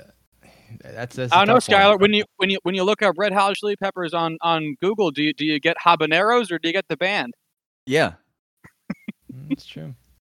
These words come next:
Speaker 3: Right? And I'm
Speaker 1: Yeah,
Speaker 3: sure
Speaker 1: you're
Speaker 3: there
Speaker 1: right,
Speaker 3: was a
Speaker 1: right.
Speaker 3: time back in, you know,
Speaker 1: <laughs>
Speaker 3: nineteen eighty-two, if you went on Google in nineteen eighty-two and, w-, you know, went on the internet and searched, you probably got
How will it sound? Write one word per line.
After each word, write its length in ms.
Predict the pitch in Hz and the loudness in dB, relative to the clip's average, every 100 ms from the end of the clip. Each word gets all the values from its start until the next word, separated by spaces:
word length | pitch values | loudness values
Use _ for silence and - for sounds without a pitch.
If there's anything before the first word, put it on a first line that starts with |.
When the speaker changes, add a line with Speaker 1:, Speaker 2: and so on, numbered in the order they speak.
| _ _ _ _ _ _ _ | _ _ _ _ _ _ _
Speaker 3:
Right? 240 | 104 123 151 _ _ _ _ | -4 -2 -4 _ _ _ _
And 120 | 156 160 | 4 4
I'm 80 | |
Speaker 1:
Yeah, 60 | 160 | 4
Speaker 3:
sure 200 | - 208 | 2 4
Speaker 1:
you're 80 | 208 | 4
Speaker 3:
there 80 | 185 | 4
Speaker 1:
right, 60 | |
Speaker 3:
was 120 | 185 | 2
a 40 | 185 | 0
Speaker 1:
right. 80 | 127 | 2
Speaker 3:
time 300 | 185 180 165 | 4 4 6
back 260 | 156 160 | 6 6
in, 280 | 170 156 151 156 | 2 0 -2 0
you 80 | |
know, 100 | 139 | 0
Speaker 1:
<laughs> 160 | 139 131 | 2 0
Speaker 3:
nineteen 300 | 147 170 160 | -2 -2 -2
eighty-two, 720 | 160 156 135 - 226 120 135 - _ | 2 2 0 2 4 4 2 -6 _
if 160 | 123 123 | -4 -2
you 140 | 160 | 0
went 180 | 165 160 | 2 4
on 180 | 143 123 | 4 2
Google 460 | 147 185 104 117 | 0 0 -2 -4
in 140 | 127 113 | -4 -2
nineteen 300 | 123 120 127 | -2 0 0
eighty-two 580 | 120 110 - 156 101 104 | 0 -2 0 0 0 -2
and, 300 | 113 104 101 | -4 -4 -4
w-, 240 | 113 117 113 | -8 -16 -8
you 60 | 120 | -4
know, 60 | |
went 140 | 107 113 | -2 -2
on 60 | |
the 60 | 107 | -2
internet 220 | 107 104 | -2 -4
and 100 | 90 | -6
searched, 480 | - 151 120 - - _ _ _ | -6 -2 -2 -2 -18 _ _ _
you 140 | - 117 | -8 -4
probably 400 | 139 139 123 127 | 0 0 0 0
got 360 | 135 143 127 | 4 4 2